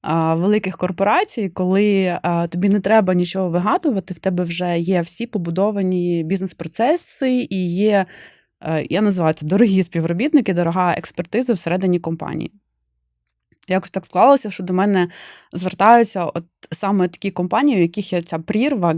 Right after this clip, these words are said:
геп між, е, тим, що є наразі,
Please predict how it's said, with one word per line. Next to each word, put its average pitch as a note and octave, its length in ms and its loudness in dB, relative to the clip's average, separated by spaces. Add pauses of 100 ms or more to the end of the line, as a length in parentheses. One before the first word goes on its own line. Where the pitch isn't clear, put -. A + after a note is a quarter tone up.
геп G#3+ 280 0
між, F3 460 0
е, E3 720 -4 (340)
тим, G3 160 4
що F3 300 -4
є E3+ 140 0
наразі, G#3 640 0